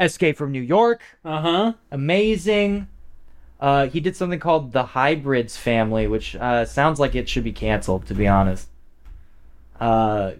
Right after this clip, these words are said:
Speaker 1: be-, you're gonna be
Speaker 2: You're just
Speaker 1: canceled
Speaker 2: a
Speaker 1: for that
Speaker 2: family
Speaker 1: one.
Speaker 2: that likes Priuses.
Speaker 1: <laughs> Uh, he, he, he, he was the editor on Camel Spiders.
Speaker 2: Hmm, sure.
Speaker 1: Uh, yeah,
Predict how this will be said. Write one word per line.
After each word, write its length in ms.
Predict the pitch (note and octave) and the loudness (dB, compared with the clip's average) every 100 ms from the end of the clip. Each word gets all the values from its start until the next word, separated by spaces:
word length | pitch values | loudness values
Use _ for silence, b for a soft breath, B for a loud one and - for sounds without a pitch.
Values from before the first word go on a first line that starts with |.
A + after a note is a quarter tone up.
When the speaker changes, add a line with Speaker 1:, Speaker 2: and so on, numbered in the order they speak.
| A#2+ | -8
Speaker 1:
be-, 160 | C#3 - | -8 -6
you're 200 | C#3 C3+ | -4 0
gonna 160 | C3+ | 0
be 80 | B2 | 0
Speaker 2:
You're 100 | A#2+ | -2
just 180 | A#2 A2+ | -4 -4
Speaker 1:
canceled 40 | - | -4
Speaker 2:
a 20 | |
Speaker 1:
for 60 | - | -2
that 60 | |
Speaker 2:
family 220 | D3+ D#3 | 0 0
Speaker 1:
one. 80 | D3+ | 0
Speaker 2:
that 60 | C#3+ | 0
likes 220 | C#3+ C3 | 0 -2
Priuses. 580 | - D3+ D3+ - A#2 B2+ - - | -2 0 0 -2 -10 -12 -16 -4
Speaker 1:
<laughs> 440 | C#3 B2+ C3+ C3 - - - - - - | 0 2 0 -2 -10 -20 -20 -20 -20 -6
Uh, 300 | B2+ B2 B2 | 0 2 0
he, 220 | A#2 D#3+ | 0 -2
he, 400 | B2+ - E3 D3+ | -2 -2 0 2
he, 520 | E3+ D3+ C3+ D3+ D3 - D3 | 0 -4 -4 -2 -2 -6 -6
he 160 | C3+ D3 | -2 -2
was 120 | D#3 | 0
the 140 | C#3 C#3 | 0 0
editor 340 | C#3 C3+ C3 | -2 0 0
on 140 | A#2+ | 0
Camel 420 | A#2+ - D#3 E3+ F#3 | -4 0 0 2 -2
Spiders. 800 | - F3+ F#3 G3 G#3 G#3+ - - - - - - | 0 2 2 2 -2 -6 -16 -20 -20 -20 -20 -10
Speaker 2:
Hmm, 140 | D3+ B2+ - | -10 -10 -16
sure. 560 | - - - F#3+ A3+ G#3 | -20 -12 0 2 2 -2
Speaker 1:
Uh, 140 | - C3 | -8 -12
yeah, 380 | - D3 G#3+ D3 | 0 2 4 0